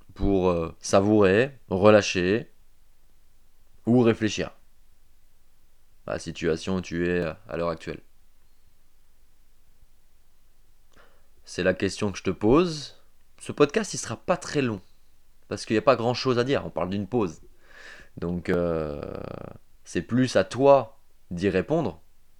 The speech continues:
parce que la réflexion personnelle par rapport à, à un moment donné où t'es avec toi-même,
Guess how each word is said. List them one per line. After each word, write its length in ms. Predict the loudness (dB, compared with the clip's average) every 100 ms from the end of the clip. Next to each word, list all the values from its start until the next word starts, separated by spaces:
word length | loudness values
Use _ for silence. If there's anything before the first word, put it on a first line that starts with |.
| -20 -20 -20 -20 -20 -20 -20 -20 -20 -16
parce 120 | -10
que 60 | -2
la 120 | -2
réflexion 340 | -2 -4 -4
personnelle 400 | -4 -4 -2 -2
par 100 | -2
rapport 380 | -4 0 -2 0
à, 180 | -4 -6 -14 -20 -8
à 100 | -4
un 40 | -2
moment 260 | 0 0
donné 340 | 0 0 0 0
où 200 | -2 -4
t'es 180 | -2
avec 220 | -2 -4 -6
toi-même, 440 | -4 -2 -2 -6